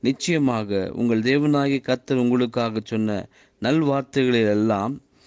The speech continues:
ஒரு வார்த்தையும் தவறி போகவில்லை. யோசுவா இருபத்தி மூன்று பதினான்கு. நம்முடைய வாழ்வில் சிறிய காரியங்களானாலும்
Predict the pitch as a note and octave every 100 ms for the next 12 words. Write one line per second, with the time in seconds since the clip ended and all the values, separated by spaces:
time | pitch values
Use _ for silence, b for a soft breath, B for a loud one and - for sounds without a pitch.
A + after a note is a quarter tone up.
0 | b b B2 D#3+ F3 D3 C#3 - C#3 C3
1 | - A2+ B2 B2 A2+ G#2+ G#2 G2+ G2+ F#2
2 | - - - A2 A2 A2+ G#2 A2 A#2+ A2+
3 | A2 A#2 C#3 D3 D3 G#2 G2 G2 F#2+ F#2
4 | - - B B B B A2 D#3 F#3 F3
5 | D#3 B2+ A2+ B2 A#2+ A#2+ G#2+ G2 - b
6 | b b - D#3+ G3 F#3+ - A#2+ A#2+ A#2+
7 | A#2 G#2+ A#2 C3 D3+ F#3